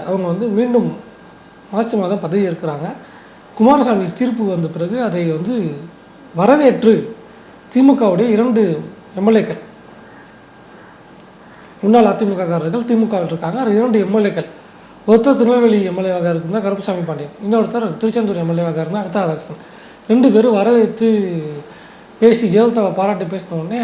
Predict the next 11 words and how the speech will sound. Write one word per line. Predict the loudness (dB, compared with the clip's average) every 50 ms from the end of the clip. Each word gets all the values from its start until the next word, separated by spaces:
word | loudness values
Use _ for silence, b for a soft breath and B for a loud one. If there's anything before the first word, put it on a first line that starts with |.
| -4
அன்னைக்கு | -2 -2 0 2 2 2 2 2 2 0 -2 -6 -8 -8
பொதுச் | -4 -2 0 0
செயலாளராக | 0 0 -2 -2 -4 -4 -6 -4 -4
இருந்த | -4 -2 -2 -2 -2 -4 -4 -6 -8 -8 -8
அன்பழகன், | -4 -2 0 0 0 -2 -4 -6 -8
பேராசிரியர் | -8 -8 -6 -6 -6 -6 -6 -6 -6
அன்பழகன் | -6 -6 -6 -6 -6
என்ன | -6 -6 -8
பண்றாரு, | -8 -10 -10 -10 -10 -10 -8 -6
ரெண்டு | -2 0 0 0
பேர்த்தையும் | 0 0 -2 -4 -4 -4